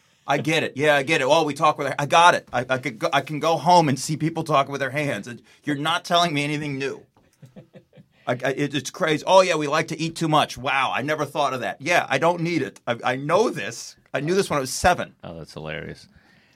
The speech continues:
Speaker 2: Um, eh, ah, that's interesting. Well, yeah, I guess I'm that way with, <laughs> um,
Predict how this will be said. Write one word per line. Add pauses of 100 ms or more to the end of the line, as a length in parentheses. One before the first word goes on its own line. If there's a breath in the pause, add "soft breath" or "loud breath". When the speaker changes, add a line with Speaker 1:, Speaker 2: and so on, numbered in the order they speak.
(340 soft breath)
Speaker 2:
Um,
eh, (680 loud breath)
ah,
that's
interesting.
Well, (600 soft breath)
yeah,
I
guess
I'm
that
way
with, (100)
<laughs>
um,